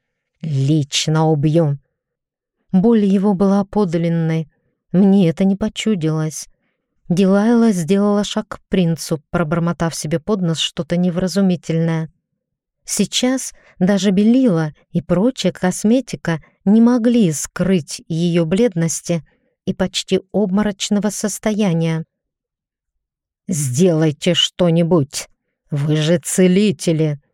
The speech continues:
Глухо в отчаянии то ли приказал, то ли попросил его высочество. Его голос дрогнул, словно молил за лучшего друга, близкого, родственника. А у меня в душе что-то перевернулось.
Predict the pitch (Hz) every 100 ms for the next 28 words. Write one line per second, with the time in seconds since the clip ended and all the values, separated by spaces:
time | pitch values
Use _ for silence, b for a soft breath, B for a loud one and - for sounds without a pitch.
0 | _ _ _ 156 143 175 175 - 160 165
1 | 156 - 208 202 175 160 156 214 175 139
2 | 165 - 160 143 208 214 196 _ _ _
3 | 233 180 175 - 160 156 - 190 196 175
4 | 175 170 165 - 175 147 - - 170 160
5 | - _ _ _ _ _ 165 156 180 160
6 | 190 180 170 170 196 190 156 165 165 156
7 | _ _ _ _ _ - - 208 208 208
8 | 214 220 214 214 170 160 156 165 180 180
9 | - - 185 185 196 156 156 151 _ _
10 | _ _ 170 208 208 - - 156 151 -
11 | _ _ - 220 226 202 - - 165 156
12 | - 160 147 _ _ _ _ _ _ _
13 | _ - 170 175 190 180 151 151 - 160
14 | - 196 190 - 190 180 185 180 175 165
15 | 170 165 -